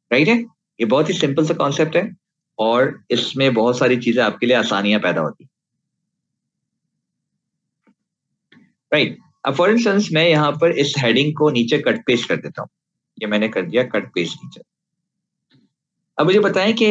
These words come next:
अ, एक और सवाल बहुत simple सा, अगर, अ,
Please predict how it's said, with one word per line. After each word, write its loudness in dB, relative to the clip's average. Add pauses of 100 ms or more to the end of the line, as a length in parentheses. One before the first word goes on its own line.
अ, 0 (2750)
एक 4
और 4
सवाल 2
बहुत 0
simple 0
सा, 0 (480)
अगर, 2 (100)
अ, 0